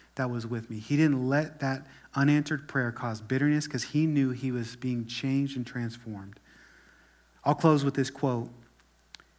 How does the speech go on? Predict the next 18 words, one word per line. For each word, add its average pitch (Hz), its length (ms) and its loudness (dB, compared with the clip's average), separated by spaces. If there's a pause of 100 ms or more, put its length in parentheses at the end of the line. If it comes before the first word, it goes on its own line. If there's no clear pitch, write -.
(300)
Donald 156 380 8
Whitney 143 400 4
says 127 380 0
this, 120 480 -4 (1700)
Faith 202 300 10
would 175 120 8
never 165 280 10
grow 156 360 8
if 139 160 2
all 147 220 6
of 151 80 4
our 143 120 6
prayers 147 400 4
were 131 80 0
answered 139 400 2
immediately. 113 580 0 (880)
Persistent 180 600 8
prayer 202 480 8